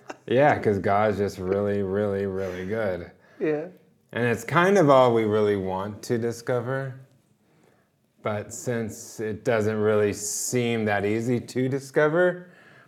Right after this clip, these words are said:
Speaker 1: we find so many different other tangents to fall into on how to live the Christian life. But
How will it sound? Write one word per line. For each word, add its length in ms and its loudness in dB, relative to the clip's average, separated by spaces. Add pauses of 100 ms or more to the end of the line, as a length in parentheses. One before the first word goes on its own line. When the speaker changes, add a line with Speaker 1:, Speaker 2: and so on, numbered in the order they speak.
Speaker 1:
we 120 -4
find 360 -4
so 220 -4
many 180 -2
different 320 -2
other 220 -2
tangents 800 -6
to 100 -8
fall 400 -6
into 460 -8
on 180 -14 (540)
how 180 0
to 60 0
live 220 0
the 60 -2
Christian 420 -6
life. 480 -6 (840)
But 500 0